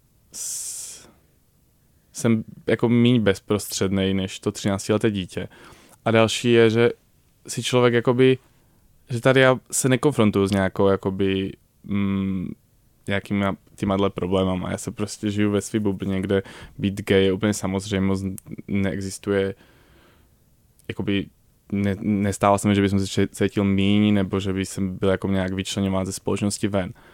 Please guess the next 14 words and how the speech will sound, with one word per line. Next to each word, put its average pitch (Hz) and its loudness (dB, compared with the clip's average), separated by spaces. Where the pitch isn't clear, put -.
Takže 98 2
si - -2
vlastně 104 2
přijdu, 101 2
jakoby, 101 2
ž-, 110 -8
že 117 -2
vlastně 113 4
tyhle 117 6
ty 120 2
problémy 113 4
přijdou 107 0
vlastně, 104 0
když 107 -2